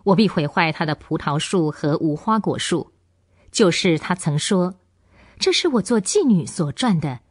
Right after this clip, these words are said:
是我那些爱人给我的。”我必使这些果树成为荒林，任由田野的走兽吃掉。他在拜众巴力的日子向他们烧香，佩戴耳环首饰，打扮自己，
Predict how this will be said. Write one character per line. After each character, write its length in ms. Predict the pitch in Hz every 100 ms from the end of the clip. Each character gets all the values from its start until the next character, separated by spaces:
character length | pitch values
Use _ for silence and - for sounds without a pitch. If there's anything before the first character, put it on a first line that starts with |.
| _ _ _ _ -
是 180 | -
我 140 | 233 160
那 120 | 190
些 140 | 190 208
爱 220 | 302 320
人 220 | 185 156
给 180 | 156 151
我 200 | 180 139
的。” 180 | 139 - _ _ _ _ _ _ _ _ -
我 120 | 175
必 140 | 180 180
使 220 | - 151
这 160 | 190 160
些 180 | 180
果 260 | 165 175 139
树 300 | 127 196 151
成 280 | - - 156
为 100 | 143
荒 300 | - 170 156
林， 280 | 147 131 - _ _ _ _ -
任 240 | 349 320
由 140 | 233
田 340 | 214 - 233 392
野 100 | 233
的 100 | 202
走 240 | - 160
兽 260 | 127 190 143
吃 200 | - 160
掉。 280 | 175 139 - _ _ _ _ _ _ _
他 140 | -
在 180 | 180 175
拜 240 | 156 165 143
众 220 | 202 165
巴 200 | 190 175
力 100 | 180
的 100 | 147
日 180 | 165 156
子 280 | - 139 135 - -
向 280 | - 185 147
他 120 | 175
们 80 | 135
烧 240 | - 170
香， 340 | 170 185 165 - _ _ _ -
佩 200 | - 392
戴 120 | 330
耳 200 | 254 165
环 300 | 143 - 160
首 280 | 233 - 139
饰， 360 | 123 - 160 135 _
打 200 | - 170
扮 200 | 135 170
自 160 | 151 185
己， 320 | - 147 82